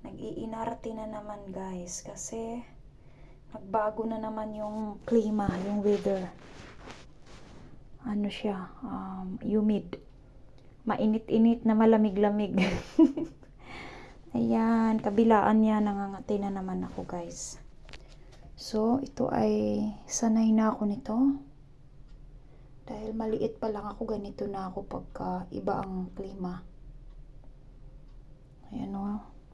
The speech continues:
makati siya. Meron din yan sa li-, sa tiyan ko. Pero nawawala din siya. Wala akong iniinom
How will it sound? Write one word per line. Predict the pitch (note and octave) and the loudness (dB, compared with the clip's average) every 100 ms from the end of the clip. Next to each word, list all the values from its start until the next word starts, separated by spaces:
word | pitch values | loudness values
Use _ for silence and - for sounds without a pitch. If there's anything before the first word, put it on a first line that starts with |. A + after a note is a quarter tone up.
| - | -20
makati | - G3+ - | -6 0 2
siya. | G#3 G#3+ G3+ F#3 - - | 2 2 0 -2 -10 -10
Meron | G#3 G#3 A3 G#3+ | 0 4 6 8
din | G#3+ A3 | 6 4
yan | A3 | 2
sa | G#3+ | 2
li-, | G3+ G#3+ - | 2 2 -2
sa | - G3+ G3 F#3+ F#3 - - - | 0 4 4 4 2 -2 -8 2
tiyan | A3+ G#3+ G#3 | 4 4 4
ko. | G#3+ G3 - - - - - - - - - - - | 2 0 -4 -18 -20 -20 -20 -18 -18 -18 -18 -16 12
Pero | B3+ C4 | 12 12
nawawala | C4+ C#4 C4 C4 B3 A#3 G#3+ | 12 12 12 12 12 12 8
din | G#3 F#3+ | 8 4
siya. | F3+ F#3 | 2 4
Wala | G#3+ G#3+ G#3 | 8 8 6
akong | G#3 G#3+ | 2 2
iniinom | G#3+ G#3 G3+ G3 | 4 4 4 2